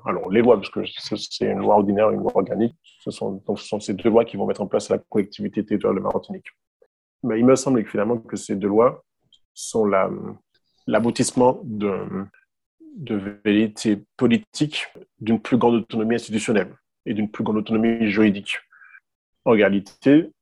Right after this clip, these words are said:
c'est vrai qu'il y a eu toute une série de lois, hein, qui ont progressivement élargi le champ de décision et le champ d'action de la classe politique, euh, martiniquaise. La lodéom, par exemple, tout à l'heure je parlais de la loi d'orientation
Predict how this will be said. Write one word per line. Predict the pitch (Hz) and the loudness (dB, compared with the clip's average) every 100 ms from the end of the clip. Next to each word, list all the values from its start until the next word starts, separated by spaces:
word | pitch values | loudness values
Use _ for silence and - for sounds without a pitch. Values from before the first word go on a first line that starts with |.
| - | -16
c'est | 196 - | -14 -4
vrai | 104 113 - | 2 2 2
qu'il | - 107 107 - | 0 0 0 -8
y | 202 110 | -6 -2
a | 107 | -2
eu | 110 | -2
toute | - | -4
une | - 127 | -4 -4
série | 120 120 104 | -4 -2 -2
de | 95 | 0
lois, | 107 127 127 | 0 0 0
hein, | 110 127 - _ _ _ - | -2 -10 -18 _ _ _ -8
qui | |
ont | 117 | -8
progressivement | - 120 120 101 117 - 117 110 104 101 - _ _ _ _ _ _ _ _ | 0 0 0 0 2 2 0 2 2 0 -8 _ _ _ _ _ _ _ _
élargi | 123 110 110 98 123 | 4 6 6 4 0
le | 123 104 | 2 2
champ | - 120 117 | -2 -6 -6
de | 104 | -6
décision | 101 - 98 104 127 180 _ _ _ | -6 -6 -4 0 0 0 _ _ _
et | - | -8
le | 101 101 | -4 -4
champ | - | -4
d'action | 104 95 - - | -4 -4 -8 -6
de | 101 | -4
la | 87 - - - | -4 -4 -6 -8
classe | 101 - | -8 -6
politique, | 104 95 - 113 - 233 | -6 -8 -8 -12 -12 -10
euh, | 123 98 - | -8 -8 -4
martiniquaise. | 101 - 104 - 101 - _ _ _ _ _ - | -6 -4 -6 -6 -6 -8 _ _ _ _ _ -6
La | 95 | -4
lodéom, | 95 95 113 | 0 0 0
par | 110 - | 0 -2
exemple, | 92 104 127 - - - | -2 -2 -2 -4 -20 -10
tout | - | -6
à | |
l'heure | 95 95 | -4 -6
je | - | -8
parlais | - 95 | -4 -4
de | 92 | -4
la | 95 92 | -6 -6
loi | 92 92 | -6 -6
d'orientation | 92 95 - 95 98 | -2 -4 -4 -8 -12